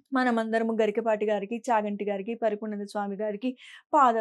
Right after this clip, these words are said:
సేవలు చేసి, పాద పూజలు చేసి, వాళ్ళ చేతుల్ని మన తల మీద పెట్టించుకొని, "నేను ముక్తి పొందినా, మోక్షం పొందినా" అంటే వాళ్ళు చెబుతూనే ఉన్నారు. మా కాళ్ళు కడిగినంత మాత్రాన నీకేమీ రాదు.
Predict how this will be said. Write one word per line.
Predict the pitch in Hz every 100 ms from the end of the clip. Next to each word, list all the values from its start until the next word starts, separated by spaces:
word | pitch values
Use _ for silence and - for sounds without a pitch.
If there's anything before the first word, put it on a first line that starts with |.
| 214
సేవలు | 208 220 208 202
చేసి, | 208 208 208
పాద | 262 254 220 208
పూజలు | 214 202 196 196
చేసి, | 208 202 277
వాళ్ళ | 269 233 - -
చేతుల్ని | 233 233 233
మన | 214 202
తల | 208 196
మీద | 214
పెట్టించుకొని, | 214 208 196 208 - 214 294
"నేను | 311 226
ముక్తి | 233 -
పొందినా, | 269 208 190 190 214 214 _ - -
మోక్షం | 233 285 294 302
పొందినా" | 233 214 202 202
అంటే | 202 208
వాళ్ళు | 202 180 185 196 269 302
చెబుతూనే | 294 285 262 247
ఉన్నారు. | 233 202 208 214 - _ _ _ _ _ -
మా | 220 214
కాళ్ళు | - 208 220 262 294 285 -
కడిగినంత | 220 220 226 220
మాత్రాన | 214 208 208 233 233
నీకేమీ | 240 208 202 196 208
రాదు. | 202 190 220 214 208